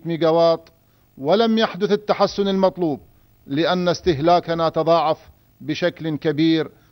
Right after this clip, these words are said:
ونأمل أن نصل إلى حد الاكتفاء بعد خمسة عشر شهرًا بإذن الله، وغير ذلك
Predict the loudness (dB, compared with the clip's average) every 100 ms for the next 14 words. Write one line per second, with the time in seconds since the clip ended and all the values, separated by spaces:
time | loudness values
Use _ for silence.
0 | _ -2 0 2 0 0 2 2 0 0
1 | 0 2 2 4 4 2 0 -4 -2 -2
2 | -2 -4 0 0 0 _ _ _ _ -4
3 | -2 -2 -4 -6 -10 -4 -2 -2 -2 -2
4 | 0 -2 -2 -6 _ _ _ -6 -4 -2
5 | -2 0 2 2 -2 _ _ -20 -8 -2
6 | 0 2 2 0 0 0 -2 -4 -2 -2